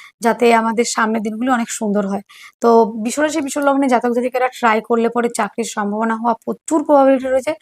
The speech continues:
যে যে সেক্টরে কাজ চাইছেন, যারা যে কাজ খুঁজছিলেন এতদিন,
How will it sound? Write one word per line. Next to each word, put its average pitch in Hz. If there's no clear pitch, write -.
যে 320
যে 285
সেক্টরে 269
কাজ 269
চাইছেন, 262
যারা 240
যে 226
কাজ -
খুঁজছিলেন 269
এতদিন, 240